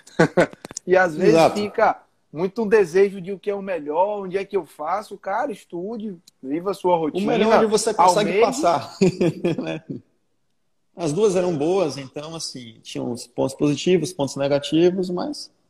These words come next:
Speaker 2: acabou que eu não tive nem esse problema pra resolver.
Speaker 1: Perfeito. Sem... e sem dúvida, um, uma trajetória bacana, né? Sensacional.
Speaker 2: Uhum.
Speaker 1: É... andando um pouco pra,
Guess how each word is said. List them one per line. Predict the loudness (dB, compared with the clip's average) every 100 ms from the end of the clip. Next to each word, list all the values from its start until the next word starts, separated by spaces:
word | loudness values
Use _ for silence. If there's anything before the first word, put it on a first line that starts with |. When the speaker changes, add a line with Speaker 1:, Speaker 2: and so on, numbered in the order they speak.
| _ _ -8
Speaker 2:
acabou | 0 4 4
que | 2
eu |
não | 0
tive | 0 0 0
nem | 2 2
esse | 2 0 2
problema | 2 4 2 -2
pra | -4 -4
resolver. | -4 -4 -6 -6 -10 -14 _ _ -20 -20 _ _ _ _ -20
Speaker 1:
Perfeito. | -20 -12 -12 -12 -20 _ _
Sem... | _ -10 -6 -2
e | 0
sem | 4 4
dúvida, | 4 4 4
um, | 2 -2 -4
uma | -2
trajetória | 2 2 2 -2 0 4 2
bacana, | 2 -6 -6 -12 -10 -14 _ _ _ _ _ -20
né? | -20 -18
Sensacional. | -16 -4 -2 0 0 0 -4 -6 _ _ _ _ -20
Speaker 2:
Uhum. | -18 -10 0
Speaker 1:
É... | 2 4 2 0 _ _ _ _ _ _ _ _
andando | 2 2 4 4 2 -2 0 -2 -6 _ _
um | -12 -8
pouco | 2 4 2 -2
pra, | -2 2 4 2